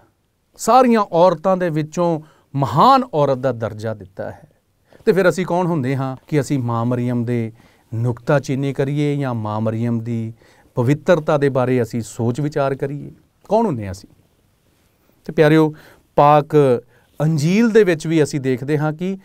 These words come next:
ਜੋ ਮਾਂ ਮਰੀਮ ਦਾ ਜੋ ਨਾਮ ਹੈ, ਉਹ ਉੱਨੀ ਵਾਰ ਹੀ ਆਉਂਦਾ ਹੈ। ਉਸ ਦਾ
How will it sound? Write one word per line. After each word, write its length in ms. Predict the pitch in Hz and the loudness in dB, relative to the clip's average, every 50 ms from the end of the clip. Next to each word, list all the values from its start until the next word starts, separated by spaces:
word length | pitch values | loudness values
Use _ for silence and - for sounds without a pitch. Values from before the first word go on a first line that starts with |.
| _ _ _ _ _ - | _ _ _ _ _ -6
ਜੋ 100 | 131 143 | -4 -2
ਮਾਂ 240 | 135 123 120 120 127 | -2 -2 -2 0 0
ਮਰੀਮ 400 | 139 139 135 143 143 139 147 143 | 0 0 0 0 -2 0 0 0
ਦਾ 180 | 135 139 135 131 | 0 0 0 0
ਜੋ 180 | 123 131 127 | -2 -4 -4
ਨਾਮ 600 | 117 104 98 101 98 104 107 113 127 147 170 156 | -4 -4 -6 -6 -4 -2 0 0 0 0 0 0
ਹੈ, 380 | 120 110 110 110 113 139 165 185 190 _ _ _ _ _ _ _ _ - | -2 -2 -2 -2 -2 -4 -4 -6 -8 _ _ _ _ _ _ _ _ -4
ਉਹ 260 | 156 170 185 190 - - 202 | 0 0 0 -2 -2 -2 0
ਉੱਨੀ 280 | 175 170 180 185 196 | 2 2 4 2 2
ਵਾਰ 240 | 202 185 175 175 165 | 2 4 4 4 4
ਹੀ 120 | 151 175 175 | 2 2 2
ਆਉਂਦਾ 300 | 143 123 107 107 113 107 | 0 0 -2 -2 -4 -4
ਹੈ। 180 | 87 92 - _ _ _ _ _ _ _ - | -6 -10 -18 _ _ _ _ _ _ _ -2
ਉਸ 200 | 139 135 123 131 | -2 0 0 2
ਦਾ 280 | 143 143 135 123 113 | 4 4 4 4 2